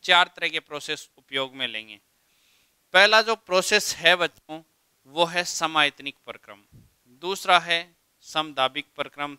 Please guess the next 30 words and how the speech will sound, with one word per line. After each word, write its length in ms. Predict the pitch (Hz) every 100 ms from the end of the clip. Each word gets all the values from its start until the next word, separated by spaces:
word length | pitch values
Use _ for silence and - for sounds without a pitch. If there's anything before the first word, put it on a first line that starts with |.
| -
तीसरा 380 | 160 165 165 156
है 260 | 156 156 165 _ _ _ _ _ _ -
समायतनिक, 800 | - 156 135 131 151 160 156 156
ओ, 240 | 156 143
समतापिक 560 | 127 160 156 156 - 156 -
प्रक्रम 380 | 151 - 151 156 -
और 140 | 151 - -
चौथा 340 | 156 - 170
प्रक्रम 480 | 156 151 143 156 151
है 180 | 143 147
बच्चों 440 | 139 135 _ 147 143
अपना, 340 | 147 - 139 131 135 135 _ _ _ _ _ _ -
वो 80 | 156 - -
प्रक्रम 480 | 135 - 143 143 139
है 520 | 131 131 135 135 135
रुदोष्म 840 | 127 135 131 147 147 - 147 139 135
या 240 | 135 139
सम 380 | 139 - 143 143 -
एंट्रोपिक 560 | 131 123 135 131 143 _ -
प्रक्रम। 360 | 127 113 113 101 _ _ _ _ _ -
तो 40 |
इस 180 | - 190
प्रकार 400 | - 175 165 160
से 140 | - 165
हमने 340 | 160 160 165
सभी 320 | 156 151 147 160
प्रक्रमों 540 | - 147 151 151 156
की 300 | - 160 147
स्थिति 360 | 135 - 139 147
को 200 | 151